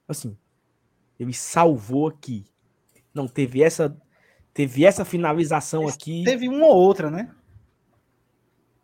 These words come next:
Speaker 2: Hum.
Speaker 1: Sabe,
Speaker 2: Mas
Speaker 1: é,
Speaker 2: essa
Speaker 1: eu acho,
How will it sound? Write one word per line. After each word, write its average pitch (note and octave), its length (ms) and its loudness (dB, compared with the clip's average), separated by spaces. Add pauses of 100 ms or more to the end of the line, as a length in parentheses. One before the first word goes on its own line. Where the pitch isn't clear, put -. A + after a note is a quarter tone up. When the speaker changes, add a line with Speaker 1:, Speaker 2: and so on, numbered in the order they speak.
(840)
Speaker 2:
Hum. F3+ 320 -14 (540)
Speaker 1:
Sabe, A#3+ 340 2
Speaker 2:
Mas F3 140 0
Speaker 1:
é, F#3 140 4
Speaker 2:
essa E3+ 80 -2 (1200)
Speaker 1:
eu F3 140 -2
acho, G3+ 220 -2